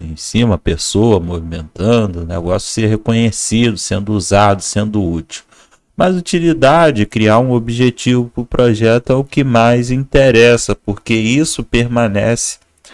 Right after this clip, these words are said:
a pessoa em volta, né? E o Braz tá puxando pra um lado mais sinistro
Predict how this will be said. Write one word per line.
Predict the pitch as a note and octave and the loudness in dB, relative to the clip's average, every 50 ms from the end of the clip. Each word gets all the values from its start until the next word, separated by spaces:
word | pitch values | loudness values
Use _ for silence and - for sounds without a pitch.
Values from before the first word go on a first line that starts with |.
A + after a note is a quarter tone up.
| - - - - _ _ _ _ _ - | -20 -20 -20 -20 _ _ _ _ _ -2
a | - | 2
pessoa | - D#3 D3+ - - E3 E3+ | 2 2 2 2 2 0 2
em | F3+ | 0
volta, | F3 D3+ D#3 C#3+ C3 B2 - _ - - - _ _ - | 2 4 6 6 4 4 0 _ -16 -20 -20 _ _ -10
né? | - - E2 E2 G#2 A#2+ - _ - _ - - - - - - - - - - - _ - | -8 -6 -6 -6 -8 -10 -12 _ -20 _ -20 -20 -20 -20 -20 -20 -20 -20 -20 -20 -18 _ 4
E | E3+ | 4
o | F#3+ E3+ | 4 6
Braz | A2+ B2 C3 C3+ D3+ E3 E3+ E3+ D#3+ D3+ - | 6 4 4 6 6 4 4 2 0 -4 0
tá | - E3+ F3 F#3+ | 2 2 2 2
puxando | - - - F#3 F3+ - - - C#3+ D3 D#3 E3+ | 0 0 -2 -2 0 0 0 0 0 0 -2 -4
pra | E3+ - - F3 | -6 -6 -6 -6
um | E3+ E3 | -2 -2
lado | D3+ D3 C#3+ D#3 D#3+ D#3 D#3+ | 0 2 2 2 2 2 0
mais | D#3 D#3 E3 E3+ E3+ E3 | 0 0 0 0 -2 -2
sinistro | - - - F#3+ F3+ D#3+ C#3+ C#3+ C#3+ C#3+ - - - F#3+ F3+ E3 | -4 -4 -2 -2 0 0 0 0 0 -2 -8 -8 -6 -6 -6 -6